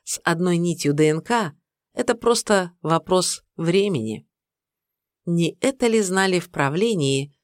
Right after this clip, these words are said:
и старались избежать, уничтожая всех людей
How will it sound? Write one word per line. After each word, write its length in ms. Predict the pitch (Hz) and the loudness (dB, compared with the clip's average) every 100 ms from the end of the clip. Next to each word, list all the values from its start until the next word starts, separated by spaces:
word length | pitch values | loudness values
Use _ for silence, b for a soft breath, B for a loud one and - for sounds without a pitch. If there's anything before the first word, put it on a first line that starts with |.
| _ | _
и 80 | 214 | -8
старались 560 | - 220 214 208 185 202 | -4 0 2 2 2 -2
избежать, 600 | 190 226 185 107 - - _ _ _ _ _ _ _ - | 0 0 0 -2 -6 -20 _ _ _ _ _ _ _ -6
уничтожая 760 | 180 175 175 226 208 214 196 | -4 -4 -4 -4 0 2 0
всех 320 | - 196 160 | 0 -2 -2
людей 500 | 156 151 190 233 220 | -4 -2 0 0 -2